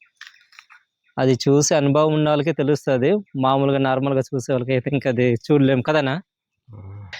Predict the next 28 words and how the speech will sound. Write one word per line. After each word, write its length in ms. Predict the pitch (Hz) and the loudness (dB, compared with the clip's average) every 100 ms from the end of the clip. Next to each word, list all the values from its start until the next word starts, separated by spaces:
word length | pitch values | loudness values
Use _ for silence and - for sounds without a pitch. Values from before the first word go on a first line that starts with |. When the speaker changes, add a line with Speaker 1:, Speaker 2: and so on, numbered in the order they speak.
| - - | -6 6
Speaker 1:
ఫ్రెండ్స్, 260 | 160 165 | 8 10
ఈ 60 | 151 | 8
కిందనే 420 | 143 147 151 151 | 6 4 4 2
మంచి 340 | 147 139 127 | 2 0 0
మా 180 | 143 131 | 0 2
వాళ్ళు 180 | 127 143 | 2 0
పనసకాయ 500 | 160 131 120 143 135 | 0 -2 -2 -2 0
అయితే 200 | 131 143 | 0 -2
కాల్చి 380 | - 131 127 147 | -2 -2 -2 -2
తింటున్నారు 420 | 139 120 139 127 | -4 -4 -2 -2
అన్నమాట. 240 | 123 120 113 | -2 -2 -2
చూడండి, 500 | 127 123 117 123 185 - | 0 0 0 -2 -4 -6
అది 340 | 120 120 120 117 | -6 -2 0 0
అక్కడ 280 | 110 127 117 | -2 -2 0
అనమాట, 440 | 117 113 110 117 - _ _ _ | 0 -2 -4 -8 -10 _ _ _
పొలం 260 | 127 131 135 | -2 0 2
దగ్గర. 420 | 131 120 135 208 233 _ 147 | 0 0 -2 -4 -8 _ -4
ఈ 80 | |
యొక్క 200 | 131 120 | -2 -2
సాయంత్రం 460 | 120 139 135 143 135 | -2 -2 -2 -2 -2
వేళ 160 | 127 123 | 0 -2
వచ్చి 520 | 113 - 208 208 135 | -4 -2 0 2 2
ఈ 40 | |
విధంగా 320 | 123 123 123 | 0 0 0
పనసకాయ 440 | 117 127 117 123 131 | 0 -2 -2 -2 -2
అయితే 180 | 123 120 | -2 -4
కాల్చి 520 | - 123 120 202 190 | -2 -2 0 0 0
తింటున్నారు. 640 | 147 123 - 139 120 160 | 2 -2 -2 -2 -2 -2